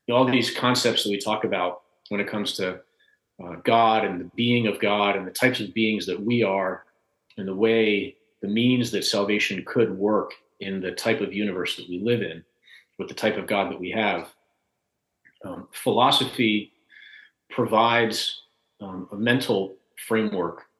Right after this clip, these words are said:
for being able to handle that stuff. It provides, uh, vocabulary that has, that has been useful to the church for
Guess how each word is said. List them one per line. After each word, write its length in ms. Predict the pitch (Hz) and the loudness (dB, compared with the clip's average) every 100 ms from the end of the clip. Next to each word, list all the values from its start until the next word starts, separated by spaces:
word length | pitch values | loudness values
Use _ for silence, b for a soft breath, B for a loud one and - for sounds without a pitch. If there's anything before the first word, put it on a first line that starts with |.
| _ | _
for 140 | 107 | -6
being 200 | 101 104 | -2 0
able 200 | 101 95 | 0 -2
to 300 | - 92 85 - _ _ - | -6 -8 -8 -14 _ _ -12
handle 320 | - 175 98 | -4 -2 -2
that 180 | 90 - | -4 -10
stuff. 260 | - - - _ _ b b b b b _ | -10 -12 -16 _ _ b b b b b _
It 100 | 107 | -10
provides, 560 | - 98 101 98 95 92 | -6 0 2 0 -4 -10
uh, 240 | 87 82 - _ _ | -10 -10 -14 _ _
vocabulary 840 | 104 101 117 110 101 90 85 82 - _ _ _ _ | -8 0 2 4 2 -2 -4 -8 -12 _ _ _ _
that 160 | 98 92 | -6 -4
has, 360 | 95 87 - - _ | -4 -6 -10 -16 _
that 100 | 101 | -6
has 120 | 101 | -4
been 180 | - 120 | 0 2
useful 360 | 110 151 - 90 | 4 2 0 -6
to 100 | 85 | -6
the 80 | 85 | -8
church 380 | 90 82 - - | -8 -8 -10 -12
for 220 | 85 - | -16 -16